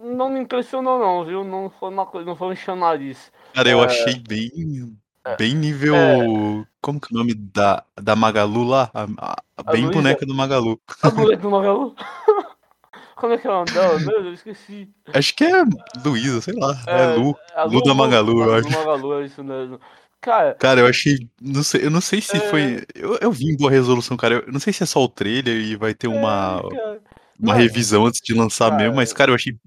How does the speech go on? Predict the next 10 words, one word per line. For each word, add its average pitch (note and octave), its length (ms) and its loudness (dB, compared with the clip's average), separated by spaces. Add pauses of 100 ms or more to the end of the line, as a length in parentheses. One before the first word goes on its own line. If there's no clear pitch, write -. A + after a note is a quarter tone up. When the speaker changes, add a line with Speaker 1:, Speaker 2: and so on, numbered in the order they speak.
Speaker 2:
bem, B2+ 320 -4 (540)
cara, D#3+ 220 4
bem B2+ 140 0
Speaker 1:
cara, A3+ 140 -2
Speaker 2:
ruim, G#3 240 0
assim, A#2+ 260 -8
bem A#2 200 -2
Speaker 1:
é. C3+ 160 -4
Speaker 2:
baixo F3 260 2
orçamento. G3 580 0